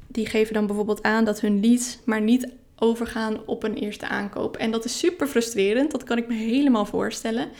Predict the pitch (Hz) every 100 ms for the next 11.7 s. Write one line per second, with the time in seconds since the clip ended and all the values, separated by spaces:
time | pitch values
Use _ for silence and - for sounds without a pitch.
0 | - - - - 226 226 226 240 247 233
1 | - 226 208 208 202 - 226 233 214 208
2 | - 220 - - - 220 208 202 - 269
3 | 277 262 233 220 220 - 226 208 208 -
4 | 220 214 208 202 226 226 220 - - -
5 | - 233 226 - - 240 269 254 269 262
6 | 254 233 233 - 240 - 202 220 262 233
7 | 233 233 240 - - _ - 320 330 262
8 | 226 214 262 247 247 247 - 233 247 277
9 | - 277 277 240 240 240 - - - -
10 | - - _ _ - 233 226 247 254 247
11 | 185 196 - 214 220 208 208